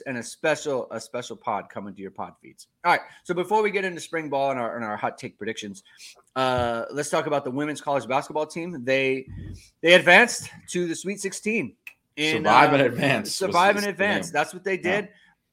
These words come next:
Speaker 1: Um, I think, I think the, uh, the first round game against Southern Utah was a little bit more conventional, right? They, they jumped on 'em early, cruised to a win, and then I guess it wa-,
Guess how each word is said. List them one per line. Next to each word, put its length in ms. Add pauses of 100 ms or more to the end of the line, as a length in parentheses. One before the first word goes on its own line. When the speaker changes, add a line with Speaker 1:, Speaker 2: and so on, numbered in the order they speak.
(100)
Speaker 1:
Um, 460
I 120
think, 200
I 80
think 220
the, 180
uh, 140
the 100
first 320
round 220
game 160
against 240
Southern 240
Utah 340
was 160
a 60
little 180
bit 220
more 180
conventional, 580
right? 280
They, 180
they 240
jumped 300
on 160
'em 120
early, 400 (1120)
cruised 360
to 100
a 60
win, 320 (760)
and 320
then 540
I 80
guess 200
it 80
wa-, 120